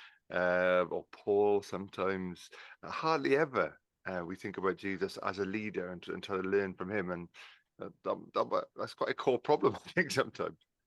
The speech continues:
Um, so when it comes to, to leadership, why would you say that getting it right matters. I mean, clearly both of you sp-, have,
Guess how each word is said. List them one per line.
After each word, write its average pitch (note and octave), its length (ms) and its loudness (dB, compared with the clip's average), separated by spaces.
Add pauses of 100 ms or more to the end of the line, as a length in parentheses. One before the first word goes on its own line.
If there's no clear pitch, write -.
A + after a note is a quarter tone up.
(460)
Um, A2+ 320 0 (200)
so G3+ 100 6
when A3 80 8
it A#3 100 -2
comes G#3+ 300 0
to, A#2 320 6
to A#2 120 -2
leadership, F#2+ 580 -4 (540)
why D3 260 4
would G3+ 200 -2
you D3 100 -4
say G#2+ 280 2
that G2 200 -2
getting G#2+ 300 2
it G2 120 -2
right G2 280 -2 (640)
matters. F2 460 -4
I F2+ 40 -6
mean, F#2 140 -4
clearly G2+ 420 -2
both G2+ 280 0
of F#2 80 -12
you F#2+ 60 -8
sp-, - 260 -14
have, F2 100 -10